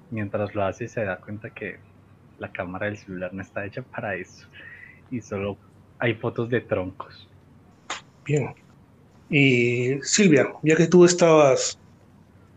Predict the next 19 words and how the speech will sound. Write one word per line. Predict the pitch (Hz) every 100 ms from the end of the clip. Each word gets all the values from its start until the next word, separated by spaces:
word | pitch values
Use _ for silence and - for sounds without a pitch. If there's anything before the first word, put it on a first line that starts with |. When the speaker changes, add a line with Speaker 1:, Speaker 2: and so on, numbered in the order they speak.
| _ _ -
Speaker 2:
también | 123 123 151
concentrada | 160 127 123 143 143
en | 131
el |
desayuno, | 120 117 135 165 123 - - - - - _ -
eh, | 151 147 135 123 117 113 - _ _ _ -
estás | - 196
comiendo | - 196 185 160 147 131 120 147
o | 139
estás | 220
tomando | 226 160 123 107
la | 110
avena | 131 165 226 - - - - _ _ - - -
y | 143 139 135 131 127 120 - - - _ _ - - - - -
una | 226 240
ramita | 175 196 202 196
de, | 165 139 127 120 - - -
de | 143
canela. | 135 190 190 127 117